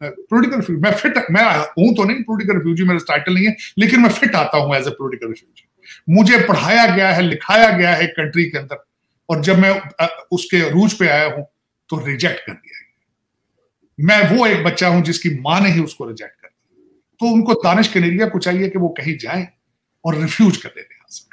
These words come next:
उस मुल्क के अंदर, जहां उनके साथ इतना, इतना लोग मजाक करते रहे हैं उनकी faith के base पे, और उन्हें conversion के लिए try करते रहे हैं। मेरी उनसे humble request है, और मैं अगर अमेरिका में कुछ उनके लिए कर सकता हूं, तो जरूर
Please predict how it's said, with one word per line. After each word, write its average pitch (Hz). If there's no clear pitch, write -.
उस 175
मुल्क 175
के 175
अंदर, 151
जहां 143
उनके 156
साथ 147
इतना, 156
इतना 147
लोग 139
मजाक 123
करते 131
रहे 120
हैं 117
उनकी 160
faith 190
के 113
base 92
पे, -
और 175
उन्हें 175
conversion 180
के 175
लिए 151
try 139
करते 135
रहे 139
हैं। 135
मेरी 180
उनसे 156
humble 139
request 120
है, 127
और 143
मैं 170
अगर 165
अमेरिका 147
में 151
कुछ 151
उनके 143
लिए 135
कर 131
सकता 127
हूं, 120
तो 107
जरूर 101